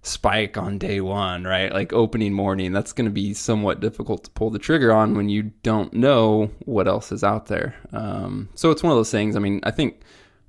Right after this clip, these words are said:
what would help me, um, make decisions, at least early on in the hunt, is just gonna be trying to kind of gauge, you know, both pressure in the area, um, as well as, like, especially,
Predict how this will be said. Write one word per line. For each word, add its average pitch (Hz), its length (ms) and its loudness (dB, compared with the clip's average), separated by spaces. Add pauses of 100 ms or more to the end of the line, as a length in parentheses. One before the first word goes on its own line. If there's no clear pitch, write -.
(380)
what 120 300 4
would 123 180 4
help 120 340 0
me, 113 920 0 (340)
um, 55 720 -6 (600)
make 113 440 0
decisions, 104 1000 -2
at - 80 -4
least - 320 -2
early 107 360 2
on 123 260 0
in 123 80 -2
the 120 100 -2
hunt, 135 440 -4 (540)
is 101 160 -2
just 110 180 -2
gonna 107 140 2
be 98 120 2
trying 101 360 -2
to 95 120 -4 (280)
kind 104 220 -2
of 98 180 -8
gauge, 98 720 0 (840)
you 120 120 -2
know, 107 100 2
both 98 300 -2
pressure 139 440 -2
in 117 180 -2
the - 140 -4
area, 117 480 2 (560)
um, 101 360 -4
as 107 220 -2
well 104 300 2
as, 95 260 2
like, 92 140 -6
especially, 98 640 -6